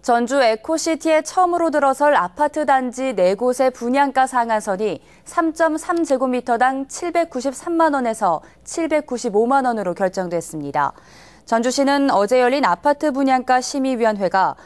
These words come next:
업체들이 삼점삼 제곱미터당 팔백육십육만 원에서 팔백칠십오만 원을 신청한 가운데 심의를 거쳐 이같이 결정했다고 밝혔습니다.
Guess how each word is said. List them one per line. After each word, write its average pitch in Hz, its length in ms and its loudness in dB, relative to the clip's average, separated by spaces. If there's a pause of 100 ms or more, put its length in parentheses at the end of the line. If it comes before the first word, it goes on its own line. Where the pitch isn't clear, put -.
(240)
업체들이 226 540 0
삼점삼 320 760 -2
제곱미터당 220 880 0
팔백육십육만 262 1120 0
원에서 247 440 0
팔백칠십오만 277 1080 -2
원을 254 220 0
신청한 277 420 0
가운데 196 500 0 (360)
심의를 247 400 2
거쳐 233 400 0
이같이 254 480 -2
결정했다고 196 600 -2
밝혔습니다. 151 800 -4